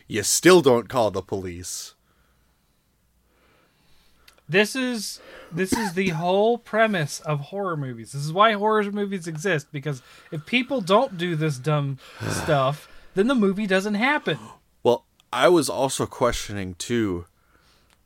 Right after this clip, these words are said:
Speaker 1: um, because the, the dad who turns into the, the Wendigo, right?
Speaker 2: Mm-hmm.
Speaker 1: They're, they're in the attic. Yes?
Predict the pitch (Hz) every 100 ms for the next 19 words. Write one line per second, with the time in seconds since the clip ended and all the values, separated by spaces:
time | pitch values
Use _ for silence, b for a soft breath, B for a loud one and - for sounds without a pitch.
0 | - 95 90 85 87 87 _ _ _ _
1 | _ _ _ _ - 107 120 107 92 107
2 | 101 90 _ _ _ _ _ - 110 117
3 | 117 110 107 107 120 107 104 107 101 -
4 | 104 104 98 92 b b b b b b
5 | _ - 110 104 127 113 90 90 90 95
6 | 101 110 - _ _ _ _ _ _ _
7 | _ _ _ _ - 147 117 113 104 113
8 | 110 147 143 123 147 120 - - - _
9 | _ _ _ _ _ _ _ _ _ -
10 | 110 156 -